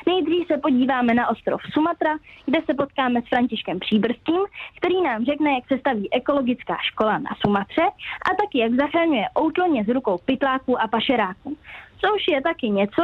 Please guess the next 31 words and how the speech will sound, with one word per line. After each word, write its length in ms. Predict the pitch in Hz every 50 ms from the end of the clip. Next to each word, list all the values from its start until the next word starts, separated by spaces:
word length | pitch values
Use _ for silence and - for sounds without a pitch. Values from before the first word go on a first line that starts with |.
| 381 370
čemu 260 | - 339 330 330 349 330
se 100 | - 277
věnuje 340 | 240 262 269 285 294 294 294 -
Tomáš 320 | - 370 359 311 247 226 208 - -
Ouhel, 380 | 190 190 175 180 185 202 285 - - - - - - - -
který 240 | - 302 294 285 285
s 140 | - -
organizací 640 | 269 262 247 285 285 285 294 320 311 320 - 202 165
Lestary 440 | - 214 - - - 302 311 349 311
chytá 300 | - 320 - 190 - - -
pytláky 460 | 254 262 262 294 269 269 277 - 269 - -
a 40 | 233
pašeráky, 680 | - 208 208 208 - 262 240 214 190 180 196 - 311 320 370 - - - - - -
kteří 280 | - 415 359 294 262 233
obchodují 440 | 269 269 - 349 285 277 214 196 -
se 100 | - 233
zvířaty 440 | 220 226 247 254 240 262 247 247 254 247 - -
a 60 | 226
s 40 | 214
produkty 480 | - - 220 214 214 220 214 - 208 196
z 40 | 196
nich. 220 | 208 - - - - - - - - - - - - 233
A 60 | 226
nedávno 640 | 220 220 233 226 381 440 453 381 254 208 190 175 214 - -
se 80 | 269
jim 120 | 262 240 226
podařilo 480 | 254 254 254 277 302 285 277 262 262
hned 180 | 262 247 208 - 214
několik 540 | 214 240 269 339 403 - 440 415 381 - -
úspěšných 560 | - 285 285 - 349 339 - 370 349 320 -
akcí. 340 | 320 320 - - - 180 -